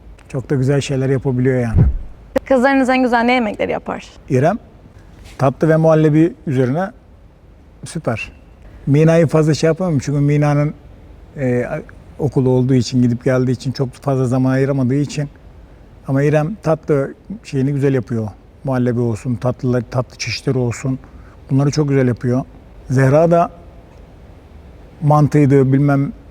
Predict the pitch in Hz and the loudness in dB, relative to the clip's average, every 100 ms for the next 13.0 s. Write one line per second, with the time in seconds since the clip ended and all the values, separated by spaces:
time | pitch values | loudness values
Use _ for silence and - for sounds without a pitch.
0 | - 131 - 143 139 135 - 143 131 131 | -2 0 0 -2 0 0 0 -2 0 0
1 | 135 135 131 139 - - - - - - | -2 -2 -4 -6 -14 -20 -20 -20 -20 -20
2 | - - - - 135 135 127 - - 139 | -20 -20 -20 -10 0 2 2 -2 -4 0
3 | 131 127 127 127 - 127 120 - 131 120 | 2 2 2 0 -2 -2 -2 -4 -4 -2
4 | 127 131 127 127 - 131 127 127 120 - | 0 0 0 -2 -4 -4 0 0 -2 -10
5 | - - - - - - - - - - | -20 -20 -20 -20 -20 -20 -20 -20 -20 -12
6 | 117 123 113 - - - - - - - | -4 -2 0 2 2 0 -8 -18 -20 -18
7 | - 302 - 240 233 247 240 240 240 240 | -4 -2 0 0 0 2 2 2 0 0
8 | 220 208 214 190 - 208 185 - 214 269 | 0 -2 -4 -6 -4 -2 -2 -2 0 0
9 | 247 233 226 220 214 220 226 - 233 220 | 2 0 0 0 0 0 -2 -2 0 2
10 | - 220 226 233 226 247 262 - 226 226 | 2 2 2 2 0 -2 -4 -4 -2 0
11 | 233 233 208 214 226 220 - 202 220 196 | -2 -2 -2 0 0 0 -4 -4 -4 -2
12 | 226 220 208 214 214 202 196 190 - | -2 -2 -4 -2 0 -2 -2 -4 -6